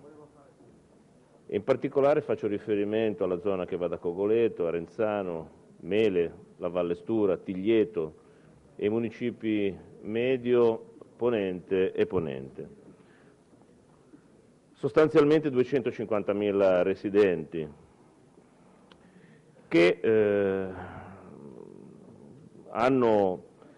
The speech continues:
vissuto in questi anni tutta una serie di elementi di servitù che hanno caratterizzato quei territori. Anzi, se mi è concesso un brevissimo inciso,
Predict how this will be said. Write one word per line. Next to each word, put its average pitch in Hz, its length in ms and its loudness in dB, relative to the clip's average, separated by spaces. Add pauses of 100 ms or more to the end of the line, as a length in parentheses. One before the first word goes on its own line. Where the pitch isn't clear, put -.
(160)
vissuto 104 440 -4
in 101 100 2
questi 110 320 0
anni 101 580 0 (1700)
tutta 120 200 -4
una 110 120 2
serie 113 380 2
di 101 360 0 (220)
elementi 104 840 0 (120)
di 95 160 -12
servitù 95 640 -4
che 87 100 -6
hanno 82 220 -8
caratterizzato 85 720 -6
quei 80 180 -10
territori. 85 540 -2
Anzi, 98 320 -2
se 104 180 -6 (440)
mi 101 80 -10
è 92 100 -6
concesso 117 480 -4
un 104 80 -6
brevissimo 120 640 -2
inciso, 117 720 -4